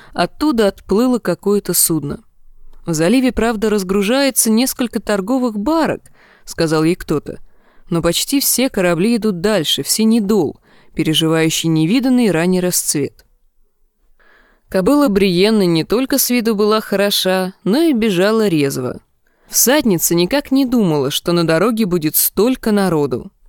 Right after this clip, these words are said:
Брели нищенствующие братья с чашками подаяния на шее.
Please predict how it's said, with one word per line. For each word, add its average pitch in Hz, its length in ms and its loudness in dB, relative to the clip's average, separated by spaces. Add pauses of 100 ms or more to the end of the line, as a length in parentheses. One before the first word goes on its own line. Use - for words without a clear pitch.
(380)
Брели 190 460 4
нищенствующие 285 840 2
братья 170 600 2 (100)
с - 80 -18
чашками 170 460 0
подаяния 170 580 2
на 165 140 0
шее. 156 440 0